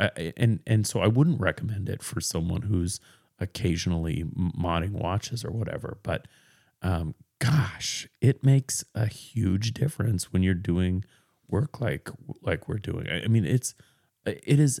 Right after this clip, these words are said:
a huge, huge difference. And so, y-, you know, little things like that, I'm, you know, uh, now I'm realizing why people spend money on these expensive tools. So, um,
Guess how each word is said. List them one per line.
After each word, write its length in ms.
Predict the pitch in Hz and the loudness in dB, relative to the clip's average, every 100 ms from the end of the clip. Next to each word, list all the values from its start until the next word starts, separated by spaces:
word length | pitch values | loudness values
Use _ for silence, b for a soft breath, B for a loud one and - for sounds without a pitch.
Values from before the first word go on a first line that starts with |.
| - | -2
a 120 | 117 | 0
huge, 1080 | 117 - - - - 90 87 85 87 - - b b b | 0 -2 -18 -10 -2 0 2 0 0 -4 -10 b b b
huge 840 | _ - - 95 90 82 80 - - | _ -16 -6 2 4 4 0 -4 -6
difference. 560 | 92 - 82 - - - b b b b b 123 | -6 -6 -10 -8 -12 -14 b b b b b 4
And 160 | 120 | 4
so, 480 | - 101 90 90 95 - | 4 2 4 2 0 0
y-, 100 | 196 | 0
you 80 | - | 4
know, 120 | 202 | 4
little 340 | 107 160 196 190 | 2 0 0 0
things 460 | - 180 180 147 | 2 2 4 2
like 200 | 123 104 | 2 2
that, 180 | - 147 | 0 0
I'm, 200 | 110 92 69 | 0 -2 0
you 140 | 98 | 0
know, 260 | 87 117 - - | 0 -2 -8 -6
uh, 80 | 95 90 | -6 0
now 260 | 92 98 | 2 4
I'm 160 | 113 104 | 4 4
realizing 420 | 131 101 85 82 | 2 2 2 0
why 180 | 82 90 | 2 0
people 300 | - - - | 0 -4 -2
spend 300 | - - - | -4 -2 0
money 260 | - 120 | 0 0
on 120 | 104 82 | 2 2
these 180 | 80 | 2
expensive 500 | 78 - 85 85 82 | -2 -2 -4 -2 -4
tools. 540 | - 82 80 - - - | -2 -2 -2 -4 -8 -8
So, 280 | - 69 - b b b b b - | -4 -4 -6 b b b b b -2
um, 420 | 80 78 82 85 | 0 0 -2 -4